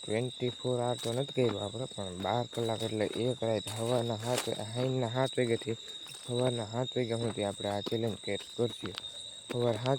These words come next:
વાગે પૂરું થાય, પણ હવે આપણે નીંદર કઈ આવે ને, એ આપણે જોવાનું છે.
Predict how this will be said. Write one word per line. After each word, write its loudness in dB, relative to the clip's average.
વાગે 0
પૂરું 0
થાય, -4
પણ -2
હવે 0
આપણે -2
નીંદર 2
કઈ 0
આવે 0
ને, 0
એ 2
આપણે 0
જોવાનું -2
છે. -10